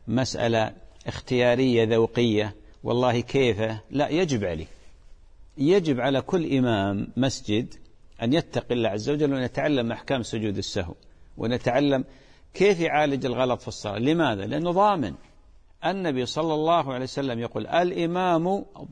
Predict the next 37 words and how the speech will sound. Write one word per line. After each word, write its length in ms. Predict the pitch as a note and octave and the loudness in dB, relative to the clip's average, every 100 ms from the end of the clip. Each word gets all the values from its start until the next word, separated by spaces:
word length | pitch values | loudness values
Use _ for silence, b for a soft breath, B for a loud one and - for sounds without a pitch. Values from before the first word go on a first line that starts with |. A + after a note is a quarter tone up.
| B2 | -4
ضامن 720 | C#3 F#3 F3+ E3 F3 E3+ G#2 - - | 0 2 4 2 2 0 -2 -8 -10
والمؤذن 640 | B2 C3+ C#3+ D#3 D3 C#3 | -4 -2 0 0 -2 0
مؤتمن، 540 | C3+ D3 B2 A#2+ G#2+ G2+ | 0 -2 -4 -4 -4 -4
اللهم 400 | B2+ C3+ B2 C3+ | -2 -2 -2 -2
اغفر 240 | B2 A#2+ | -4 -4
لي، 300 | A#2+ A#2+ B2+ - B B B | -4 -2 -4 -8 B B B
اللهم 380 | B2 C3 B2+ B2+ | 0 0 0 -2
أرشد 400 | B2+ C3 B2 A#2+ | -2 -4 -4 -2
الأئمة 400 | A#2 B2 D3 C3+ | -2 0 0 0
واغفر 280 | B2 - A2 | -2 -2 -4
للمؤذنين". 800 | A2+ G#2 F#2+ F#2+ F#2 F#2+ E2+ - - - - - - - | -2 -2 -2 -2 -2 -4 -6 -10 -20 -20 -20 -20 -20 -14
يعني 340 | G#2 A2 B2 C3 | -4 0 0 0
الآن 340 | D3 F3+ D#3+ | 2 2 0
الصورة 360 | C3 - F3 D#3 | -4 -4 -2 0
اللي 140 | C3+ | 0
ذكرتها 460 | C3 C3 A2+ G#2 A2 | -2 -2 -4 -2 -4
دلالة 440 | D3 F3 D#3 C#3 | -2 -2 -2 -2
على 300 | C3 C#3 C#3 | -2 -2 -2
أن 140 | D3 | -2
الإمام، 380 | B2 A#2 A#2 G#2+ | -2 -2 -4 -4
جزاه 340 | C#3 D3+ D#3 C3 | -4 0 0 0
الله 160 | A#2+ | -2
خير 260 | A#2 A#2 A#2 | -4 -4 -4
وبارك 420 | B2 D3+ C#3 - | 0 0 0 -4
الله 200 | B2+ B2 | -6 -4
فيه 180 | A2 G#2 | -4 -4
ورضي 340 | B2+ C#3+ D3 | -4 -2 -2
الله 180 | C3 B2 | 0 0
عنه، 160 | A#2+ B2 b b b b | 0 -6 b b b b
ما، 240 | A#2+ E3 D3 | -6 -4 -2
ما 180 | C3+ | -2
هو 100 | E3+ | -4
بعارف 460 | E3 B2+ C#3+ C3+ - | -4 -2 -2 -2 -6
أحكام 400 | G#2+ - B2+ A#2+ | -12 -8 -6 -6
الصلاة. 420 | A2 - B2 A#2+ - - - - - - - - | -6 -6 -6 -6 -12 -20 -20 -20 -20 -20 -20 -6
أنت 300 | C#3+ F#3 E3 | -2 -2 -2
الآن 520 | D#3 - D#3+ D3+ A#2 | -2 0 0 0 -2